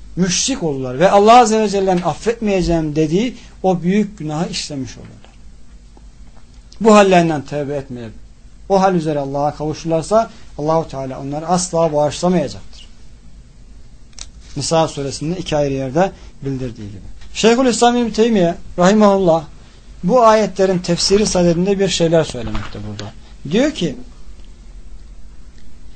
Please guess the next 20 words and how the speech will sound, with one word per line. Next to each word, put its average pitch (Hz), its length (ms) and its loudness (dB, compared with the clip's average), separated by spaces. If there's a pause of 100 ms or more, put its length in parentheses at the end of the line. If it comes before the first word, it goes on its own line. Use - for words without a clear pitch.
(140)
Allah'ın 226 400 8
helal 254 320 6
kıldığı 233 440 2
şeyleri 214 540 4 (360)
haram 208 460 4
kılan 131 320 -6 (680)
veya 175 380 4
haram 185 280 2
kıldığı 175 260 2
şeyleri 143 440 -4 (320)
helal 196 320 4 (140)
kılanlara 151 560 0 (120)
uyma 214 500 4 (300)
iki 269 320 -2
şekilde 180 440 -6
olur. 127 220 -6 (840)
Bunlardan 240 440 2
birincisi 208 440 0
şudur. 143 380 -4 (220)
Birisi 226 480 4